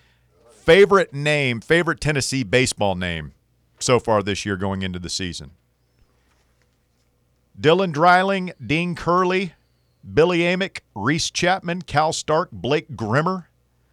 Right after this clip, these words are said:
Charlie Taylor, Colby Bacchus, Dalton Bargo,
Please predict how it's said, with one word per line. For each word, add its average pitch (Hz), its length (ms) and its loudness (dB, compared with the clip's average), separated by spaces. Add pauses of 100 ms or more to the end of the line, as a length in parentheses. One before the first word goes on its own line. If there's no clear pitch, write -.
(200)
Charlie 156 360 2
Taylor, 175 420 -2
Colby 151 380 -2
Bacchus, 143 680 -2 (680)
Dalton 143 460 2
Bargo, 165 680 0